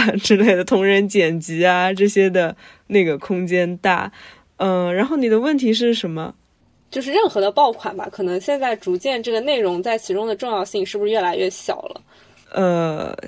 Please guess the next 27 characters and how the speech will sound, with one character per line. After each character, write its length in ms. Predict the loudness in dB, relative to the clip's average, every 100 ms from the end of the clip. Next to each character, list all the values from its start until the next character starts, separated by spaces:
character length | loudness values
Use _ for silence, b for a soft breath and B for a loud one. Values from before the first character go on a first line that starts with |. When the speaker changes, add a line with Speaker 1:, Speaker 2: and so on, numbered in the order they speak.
| -2
Speaker 1:
可 220 | 4 6
能， 280 | 6 4 0
可 180 | 4 6
能 180 | 6 4
是 200 | 4 6
有 120 | 8
这 140 | 8
么 140 | 6 6
一 180 | 6
个 140 | 8 6
趋 340 | 4 0 2
向 340 | 4 4 4 0
吧， 200 | -2 2
尤 160 | 2
其 180 | 4 2
是 140 | 2
像 280 | 2 2 2
在 360 | 4 4 6 4
短 260 | 2 0
视 180 | 0 0
频 240 | 2 0 4
这 140 | 4
种 160 | 4 -2
平 240 | -4 -2
台 220 | -2 -2
的 120 | -2
话， 240 | -2 -2